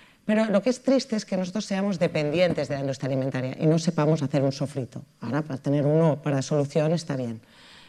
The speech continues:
Bueno, Prou, porque es que me he comido el tiempo y más, las preguntas, las respuestas y todo. Espera, legumbres, bueno. Este pescado es cierto,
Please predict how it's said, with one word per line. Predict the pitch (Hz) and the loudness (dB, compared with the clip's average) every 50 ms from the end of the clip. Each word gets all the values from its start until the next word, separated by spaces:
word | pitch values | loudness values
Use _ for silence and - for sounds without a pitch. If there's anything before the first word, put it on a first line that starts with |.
| - - | -2 2
Bueno, | 202 185 147 131 - - - - - - - _ _ _ | 4 4 4 2 0 -6 -18 -20 -20 -20 -20 _ _ _
Prou, | - 202 208 226 269 320 370 - - | 4 6 6 6 6 4 2 -2 0
porque | - 180 175 - 190 | 2 2 2 2 0
es | - - | 0 2
que | - 190 | 4 6
me | 196 | 6
he | 196 | 6
comido | - 208 190 180 165 151 151 156 - - | 6 6 6 6 6 6 4 2 0 -2
el | - 156 156 - | -2 -2 0 4
tiempo | - 196 190 185 185 156 | 4 4 6 6 4 4
y | 151 156 | 4 6
más, | 170 202 247 285 - - | 6 6 6 4 4 2
las | 185 - | -2 -2
preguntas, | - - 156 147 175 233 254 247 247 254 262 | 0 2 4 4 6 4 4 4 4 4 4
las | - 170 143 | 4 2 2
respuestas | 151 147 - - - 208 208 208 - 240 226 - | 0 -4 -4 -2 0 0 0 0 -4 -8 -6 -6
y | 180 160 | -8 -6
todo. | - 147 131 135 | -4 -4 -4 -4
Espera, | 156 - - 233 196 147 - - - - - - - | -4 -4 -4 -2 -2 -2 -4 -6 -12 -20 -20 -12 0
legumbres, | - 190 196 196 240 247 208 180 156 143 135 - - - | 4 6 6 8 8 8 6 6 4 2 -2 -6 -6 -2
bueno. | 190 180 147 131 123 - - - _ _ _ _ _ _ _ _ _ _ _ _ _ _ _ _ - - - - - - - - - - - - | 0 0 0 0 -4 -8 -16 -20 _ _ _ _ _ _ _ _ _ _ _ _ _ _ _ _ -20 -20 -20 -20 -20 -20 -20 -20 -20 -20 -12 -4
Este | - 254 254 - 339 | -2 0 0 0 0
pescado | 320 320 302 - - 269 285 320 | 0 0 0 0 0 -2 0 0
es | 349 262 - - | -2 -2 -2 0
cierto, | 254 302 320 330 311 320 - 185 156 | 0 2 2 2 0 0 -2 -4 -4